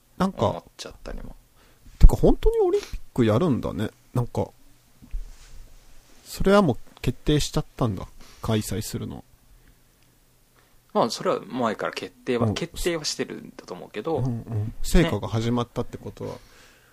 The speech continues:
Speaker 1: もう引き返せませんよってことよね。
Speaker 2: でも、いやいや、あの、去年も聖火リレーはやってるから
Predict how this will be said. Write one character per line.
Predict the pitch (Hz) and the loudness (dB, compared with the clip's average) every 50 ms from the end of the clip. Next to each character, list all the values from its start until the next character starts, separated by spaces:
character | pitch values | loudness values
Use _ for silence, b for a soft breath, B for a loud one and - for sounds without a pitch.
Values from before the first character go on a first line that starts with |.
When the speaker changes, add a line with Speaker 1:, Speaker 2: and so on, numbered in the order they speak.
| b - | b -6
Speaker 1:
も | 123 120 | -4 -4
う | 110 | -2
引 | 92 | 0
き | - - - - 294 | 0 0 0 0 0
返 | - 123 123 120 | 0 0 0 0
せ | - - 135 | 0 2 2
ま | 131 127 120 | 2 2 2
せ | - 143 127 | 2 0 0
ん | 113 104 | 0 0
よ | 95 98 95 | -2 -4 -6
っ | |
て | - - - | -6 -6 -6
こ | - - | -6 -8
と | - - | -10 -12
よ | - | -12
ね。 | - - | -12 -14
Speaker 2:
で | |
も、 | - - | -14 -10
い | - 180 | -6 -4
や | 180 165 | -4 -4
い | 147 123 107 | -4 -4 -4
や、 | 104 98 - - _ - | -4 -4 -6 -8 _ -8
あ | - 160 151 | -8 -6 -6
の、 | 151 143 | -6 -8
去 | - - - | -8 -8 -6
年 | 202 214 220 185 | -4 -4 -2 -2
も | 113 98 | -4 -6
聖 | - - 127 123 | -6 -4 -6 -4
火 | 120 123 120 | -4 -2 -2
リ | 127 120 | -2 -2
レ | 101 90 78 | -2 -2 -4
ー | |
は | 82 85 | -4 -6
や | 85 85 | -6 -8
っ | - | -10
て | - _ - | -12 _ -12
る | 85 80 | -12 -10
か | - - 73 | -10 -10 -8
ら | - 143 127 - | -6 -6 -8 -8